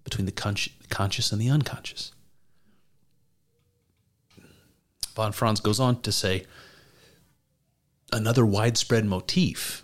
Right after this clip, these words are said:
is that one should not partake of victuals from the other world. Otherwise, one must remain there." So this is interesting. This has come up before, uh, with von Franz fairy tales, but it also comes up in all kinds of myths. You aren't supposed to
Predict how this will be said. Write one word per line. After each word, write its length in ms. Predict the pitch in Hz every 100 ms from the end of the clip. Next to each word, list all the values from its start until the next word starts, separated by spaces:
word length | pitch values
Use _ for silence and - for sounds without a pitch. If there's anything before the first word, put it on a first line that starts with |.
| -
is 100 | 107
that 160 | 113 101
one 240 | 120 120
should 260 | 110 117 95
not 360 | 104 123 -
partake 600 | - 104 - - 107 - -
of 80 | 98
victuals 720 | 101 147 - - 90 - -
from 260 | - -
the 140 | 98 -
other 180 | 101 98
world. 480 | 131 131 - - - - _ - - -
Otherwise, 500 | 110 113 107 110 107
one 240 | 101 107
must 340 | 104 101 - -
remain 420 | 95 107 117 95
there." 440 | 90 82 - - - - _ _ _
So 140 | -
this 200 | - 180
is 100 | 196
interesting. 540 | 175 185 - - - -
This 160 | 147
has 100 | 147
come 180 | - 135
up 140 | 135 -
before, 480 | 110 - 131 101 - - - - - -
uh, 140 | 101 -
with 220 | - 110 110
von 180 | 107
Franz 260 | 107 113 104
fairy 220 | - 202
tales, 220 | - 104
but 140 | 95 98
it 60 |
also 320 | 95 139 - 107
comes 320 | - 113 113
up 200 | 107 92
in 200 | 92 -
all 180 | - 104
kinds 340 | - 120 160
of 80 | 107
myths. 300 | 92 - - - - - - -
You 180 | 104 -
aren't 340 | 131 156 -
supposed 640 | - 143 - 127 127 -
to 100 | -